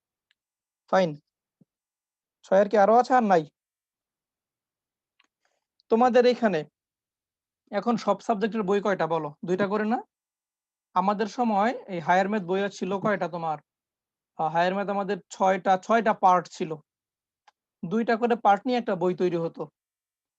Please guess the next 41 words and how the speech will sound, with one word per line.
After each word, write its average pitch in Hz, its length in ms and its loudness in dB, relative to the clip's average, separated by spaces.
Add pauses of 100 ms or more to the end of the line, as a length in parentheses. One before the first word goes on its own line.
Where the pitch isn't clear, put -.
(160)
টোটাল 226 240 2
আমাদের 226 280 2
হায়ার 196 220 2
ম্যাথের 226 200 -2
তিনটা 277 340 -2
বই 175 180 -2
ছিল, 160 240 -8 (840)
ঠিক 180 140 -8
আছে? 208 360 -4 (1000)
তোমাদের 202 340 -2
এই 220 160 2
যে 214 100 -2
জ্যামিতি 202 460 0
অংশ, 196 220 0
এই 170 120 0
যে 170 120 -4
বৃত্ত 185 300 -6
সরল 208 280 -2
রেখা 226 160 -2
পড়ছে, 233 260 -2
এগুলো 233 200 -4
ছিল 196 180 -4
জ্যামিতি 185 360 -2
অংশের 185 280 -4 (220)
আলোচ্য 180 280 -2
বিষয়। 180 340 -4 (600)
আর 190 140 2
এই 190 60 0
জ্যামিতি 185 380 -2
অংশের 233 220 -2
আলোচ্য 214 260 -2
বিষয়ের 226 300 -4
অঙ্কগুলো 233 420 -2
একটু 269 240 -8
দীর্ঘ 196 300 -2
হতো 180 260 -2
এবং 185 240 -4
বাংলা 180 240 0
লেখা 220 200 0
বেশি 190 240 -2
লাগতো। 165 320 -8